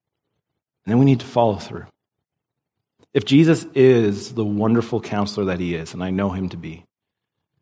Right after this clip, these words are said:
we need to believe it to be true. We need to listen to him, trust him, and follow him. When we need hope in the darkness, we need to have someone to follow through in it.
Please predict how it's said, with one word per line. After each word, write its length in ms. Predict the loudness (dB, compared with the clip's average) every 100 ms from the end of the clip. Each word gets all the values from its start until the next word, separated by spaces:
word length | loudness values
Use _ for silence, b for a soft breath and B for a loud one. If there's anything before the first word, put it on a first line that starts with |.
| _ _ _ -6
we 100 | 2
need 200 | 2 2
to 80 | 0
believe 360 | 2 4 4
it 100 | 2
to 100 | -2
be 100 | -2
true. 320 | -2 -6 -12 -14 _ _ _ _ _ _ _ _ _ 0
We 60 |
need 100 | 2
to 80 | 4
listen 320 | 2 2 -2
to 180 | 0 2
him, 400 | 2 0 -6 -18 -20 -4
trust 340 | 0 0 -2
him, 300 | -10 -10 -16 -18
and 140 | -10
follow 300 | 0 0 0
him. 220 | -8 -18 -20 _ _ _ _ _ _ _ _ _ _ _ _ _ _ _ _ _ _ _ _
When 140 | 2 6
we 100 | 6
need 160 | 6
hope 400 | 4 2 2 2 -6 -14 -4
in 140 | -2
the 80 | 0
darkness, 760 | 0 -2 -4 -16 -14 -18 -20 _ _ _ _ _ _ _ _
we 80 | 0
need 140 | 2 4
to 60 |
have 160 | 2 0
someone 320 | 0 0 0
to 60 | -4
follow 480 | -2 2 4 2
through 340 | -2 -10 -12 -12
in 100 |
it. 60 | -14